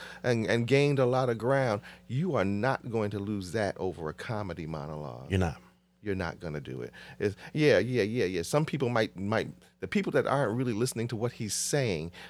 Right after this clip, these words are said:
Speaker 1: they might jump on a bandwagon and say, "See, see, he's saying, he's saying what America is thinking." No, that he's,
Speaker 2: No.
Speaker 1: he said,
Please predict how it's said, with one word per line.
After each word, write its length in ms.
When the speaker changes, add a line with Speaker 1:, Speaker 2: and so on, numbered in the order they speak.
Speaker 1:
they 160
might 260
jump 280
on 100
a 60
bandwagon 560
and 80
say, 180
"See, 480
see, 280
he's 180
saying, 400
he's 200
saying 220
what 120
America 480
is 120
thinking." 440
No, 200
that 160
he's, 220
Speaker 2:
No. 60
Speaker 1:
he 140
said, 380